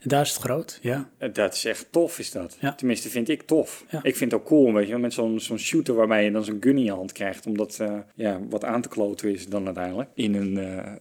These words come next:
Speaker 2: in zo'n game, want meestal ben je er niet zo goed in.
Speaker 1: Nee.
Speaker 2: Omdat je het helemaal niet gewend bent. Maar dat is toch leuk. Maar ja, eh, dat het hier verdwenen is, ik lig er niet wakker van.
Speaker 1: Nee, ja, dat is wat het is. En, eh, dat kun je jammer vinden. Ik, eh, kijk, eh,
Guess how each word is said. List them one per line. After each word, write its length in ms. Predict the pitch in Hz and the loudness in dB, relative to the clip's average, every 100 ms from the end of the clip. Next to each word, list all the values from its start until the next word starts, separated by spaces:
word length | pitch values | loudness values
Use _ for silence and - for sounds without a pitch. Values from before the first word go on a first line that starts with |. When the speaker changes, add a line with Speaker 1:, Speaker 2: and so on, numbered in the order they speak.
| _ | _
Speaker 2:
in 100 | 120 | -2
zo'n 200 | 101 92 | -2 2
game, 220 | 92 110 | 2 2
want 140 | 110 | 0
meestal 220 | 92 95 95 | -2 -4 0
ben 100 | 95 | 0
je 60 | |
er 60 | 95 | 0
niet 80 | 98 | -6
zo 80 | |
goed 200 | 92 104 | -8 -12
in. 160 | - 87 - | -14 -14 -10
Speaker 1:
Nee. 240 | 123 110 107 _ _ _ | -10 -10 -12 _ _ _
Speaker 2:
Omdat 160 | 113 95 | -6 -4
je 60 | |
het 100 | 90 | -4
helemaal 200 | 90 95 101 | -4 -2 -2
niet 80 | |
gewend 280 | 95 120 135 | 2 2 2
bent. 180 | 101 92 | 0 0
Maar 160 | 113 101 | 0 0
dat 180 | 104 | -2
is 100 | 107 - | -4 4
toch 220 | 165 156 | 4 6
leuk. 380 | 120 143 - - _ | 6 6 2 -14 _
Maar 160 | 107 110 | 0 2
ja, 180 | 101 - - 113 98 98 | 0 -6 -2 0 2 0
eh, 60 | 92 | 0
dat 140 | 110 | -2
het 100 | 104 | -2
hier 180 | 104 110 | -2 -2
verdwenen 500 | 107 101 107 131 92 | -2 2 4 4 2
is, 300 | 117 - - - _ _ _ | -4 -8 -12 -18 _ _ _
ik 200 | - 117 | -6 -4
lig 180 | 104 - | -4 -2
er 60 | 104 | 0
niet 120 | 110 | 2
wakker 240 | 127 120 | 2 0
van. 240 | 92 92 87 - _ _ _ _ _ _ _ _ | -4 -6 -6 -14 _ _ _ _ _ _ _ _
Speaker 1:
Nee, 420 | - 160 170 135 - - | 2 6 6 4 -2 -4
ja, 140 | 147 | 0
dat 180 | 139 135 | 0 -2
is 120 | 131 | -4
wat 100 | 131 | -4
het 140 | 120 | -4
is. 260 | 135 151 - | -4 -6 -4
En, 180 | 147 135 | 0 2
eh, 140 | 127 117 | 2 -2
dat 160 | 120 | -8
kun 140 | - 135 | 2 4
je 120 | 117 | 4
jammer 240 | 104 - | 0 -4
vinden. 360 | - 160 156 135 - _ _ _ | -2 0 0 -4 -12 _ _ _
Ik, 240 | 151 139 | -2 2
eh, 80 | 156 | 0
kijk, 180 | 139 165 | 2 2
eh, 200 | 180 170 | 4 4